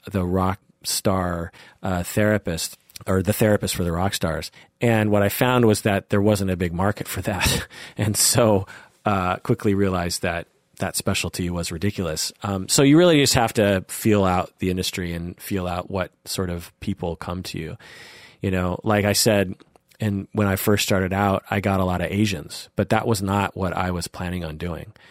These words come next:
And, and for whatever reason, I got a lot of adopted Asians. For some reason, I got, like, this weird tiny specialty in the first few years of my practice where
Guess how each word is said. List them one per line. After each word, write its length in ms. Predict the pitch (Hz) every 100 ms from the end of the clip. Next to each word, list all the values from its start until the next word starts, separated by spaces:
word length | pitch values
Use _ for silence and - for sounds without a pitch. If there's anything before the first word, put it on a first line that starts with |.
| - - - - -
And, 200 | 113 110 -
and 160 | 117
for 100 | -
whatever 260 | 117 123 117
reason, 240 | 117 113
I 60 | 104
got 180 | 104 104
a 60 |
lot 160 | 98 92
of 100 | 87
adopted 540 | 82 - 107 104 87
Asians. 560 | 71 65 - - - - _ _
For 120 | -
some 200 | 98 110
reason, 240 | 104 98 98
I 80 | 92
got, 180 | 90
like, 140 | 92 92
this 200 | 87 -
weird 440 | 95 98 90 87 - _ -
tiny 320 | - 101 95
specialty 600 | - - 95 - 82 87
in 80 | 82
the 80 | 82
first 280 | 95 87 -
few 120 | 87
years 220 | 87 92
of 60 | 87
my 100 | 85
practice 520 | 92 87 - 90 -
where 280 | 87 85